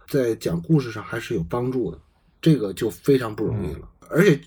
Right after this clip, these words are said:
Speaker 1: 这部戏的色光用的非常多，大家可回去，如果说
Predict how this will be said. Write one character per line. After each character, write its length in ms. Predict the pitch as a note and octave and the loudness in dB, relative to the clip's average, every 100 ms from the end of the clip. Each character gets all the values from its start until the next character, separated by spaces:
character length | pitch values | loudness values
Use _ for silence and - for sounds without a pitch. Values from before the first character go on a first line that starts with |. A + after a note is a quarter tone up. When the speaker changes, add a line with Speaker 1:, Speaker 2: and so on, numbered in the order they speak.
| _ | _
Speaker 1:
这 140 | A#3 | 2
部 100 | F3 | 2
戏 220 | D3 - D3+ | 2 2 2
的 100 | B2+ | 2
色 320 | - A3+ A#2 | 2 4 4
光 200 | A2 A2+ | 0 -4
用 120 | A2+ | -6
的 80 | G2 | -6
非 160 | - | 0
常 200 | D#3+ A2 E2+ | 0 0 -4
多， 160 | E2 | -6
大 100 | B2 | -4
家 120 | B2+ | -6
可 180 | C3 A#2 | -6 -10
回 160 | - B2 | -6 -2
去， 220 | C#3 B2+ - - - - | 0 -2 -6 -20 -20 -6
如 140 | B2 C3+ | 2 4
果 120 | G#2 | 4
说 240 | A#2 A#2+ | 0 -4